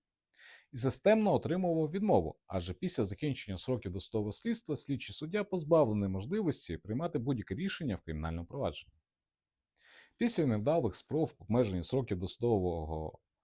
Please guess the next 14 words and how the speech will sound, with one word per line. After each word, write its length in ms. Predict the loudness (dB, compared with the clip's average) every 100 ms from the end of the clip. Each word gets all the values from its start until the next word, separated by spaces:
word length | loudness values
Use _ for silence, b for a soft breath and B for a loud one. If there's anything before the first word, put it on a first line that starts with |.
| b b _
е, 320 | -2 -2 -2 -6
сроку 420 | -8 4 4 4 -4
ознайомлення 540 | -2 0 0 0 -4
з 80 | -4
матеріалів 600 | -6 -2 0 0 -4 -10 -12
досудового 400 | -8 -4 -2 -2
розслідування 640 | -4 -4 -2 -2 -4 -6 _ _ _ _
прокурор 360 | -4 0 0
звернувся 460 | 2 0 -2 -4 -6
до 120 | -8
суду 280 | -6 -6 -4
з 80 | -4
обвинувальним 500 | -4 -2 -2 0 -2
актом. 300 | -2 -8